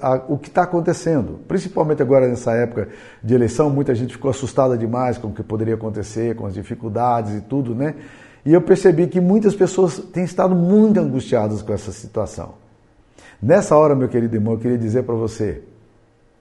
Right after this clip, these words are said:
olhe pros céus. Porque a le-, a compreensão clara que nós temos é a seguinte. Quando você olha pra, pra o mundo exterior, você começa a se tornar uma pessoa cínica.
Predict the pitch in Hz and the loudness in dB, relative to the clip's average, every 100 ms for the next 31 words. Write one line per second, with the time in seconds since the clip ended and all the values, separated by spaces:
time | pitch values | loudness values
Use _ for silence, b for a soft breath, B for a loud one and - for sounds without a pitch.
0 | _ - _ _ - 147 165 160 139 131 | _ -20 _ _ 2 4 4 2 -2 0
1 | 90 71 - - _ _ _ b b b | -2 -6 -14 -20 _ _ _ b b b
2 | - 160 202 208 - - 160 170 180 180 | -6 0 4 4 2 2 4 6 6 4
3 | 160 - - - 202 202 170 - 190 175 | 2 0 -6 -2 2 6 4 4 2 4
4 | 180 143 117 117 110 147 139 131 - 90 | 6 4 2 -2 2 2 2 0 -2 -8
5 | 76 - - _ _ - 226 240 165 143 | -10 -12 -20 _ _ 0 4 4 4 2
6 | 135 - 123 113 98 82 - - B B | 0 0 2 2 0 -6 -14 -20 B B
7 | B B - 143 123 117 - - 143 143 | B B 4 6 6 2 -4 -2 4 4
8 | 123 160 262 190 127 - 123 110 135 107 | 4 4 6 6 4 4 2 4 4 2
9 | - - - b b b 113 123 - 147 | -4 -16 -20 b b b -4 -2 2 2
10 | 147 143 143 143 147 - - 147 127 139 | 0 0 2 2 -2 -6 -4 -2 0 0
11 | 147 131 - 147 147 139 120 - - | -2 -4 -2 -2 -2 -4 -4 -6 -14